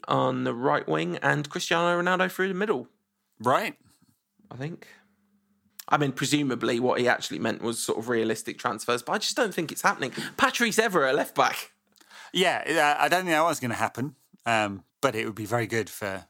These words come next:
Speaker 2: many nostalgic reasons.
Speaker 1: Um, the, my favourite, there's been a million tweets about Evra back to United, obviously.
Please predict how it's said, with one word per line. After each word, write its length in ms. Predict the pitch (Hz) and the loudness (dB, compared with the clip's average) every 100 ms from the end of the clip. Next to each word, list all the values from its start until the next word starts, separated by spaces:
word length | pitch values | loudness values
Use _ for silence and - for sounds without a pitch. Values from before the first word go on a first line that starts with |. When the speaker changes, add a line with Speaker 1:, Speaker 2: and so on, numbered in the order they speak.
| _ | _
Speaker 2:
many 300 | 107 117 110 | -4 -2 -2
nostalgic 680 | 104 110 - 123 117 117 - | 0 -2 2 0 0 -8 -6
reasons. 600 | 117 107 101 90 - - | -6 -4 -8 -10 -12 0
Speaker 1:
Um, 380 | 135 131 139 - _ - | 0 2 -4 -6 _ -2
the, 180 | 139 - | 0 2
my 180 | 151 147 | 2 2
favourite, 560 | - 175 170 170 160 | 0 2 2 0 0
there's 140 | 143 135 | 0 2
been 160 | 151 143 | 0 2
a 80 | 143 | 2
million 580 | 147 147 143 135 131 135 | 4 2 2 0 0 0
tweets 380 | 143 123 113 | 0 0 -2
about 240 | 123 127 120 | 2 4 4
Evra 240 | 127 127 | 2 2
back 180 | 123 113 | 0 0
to 80 | - | -2
United, 420 | 117 120 113 117 | 0 0 0 0
obviously. 680 | 127 127 - 113 - 110 | 0 0 -2 -2 -2 -4